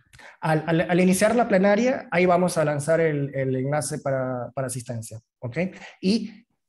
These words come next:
y una, una, una sorpresa que les vamos a dar porque, eh,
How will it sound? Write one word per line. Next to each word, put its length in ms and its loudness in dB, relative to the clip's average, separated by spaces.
y 220 -2
una, 340 0
una, 320 -4
una 160 -2
sorpresa 460 -6
que 80 -8
les 100 -4
vamos 240 -4
a 40 -2
dar 180 -4
porque, 380 -10
eh, 600 -6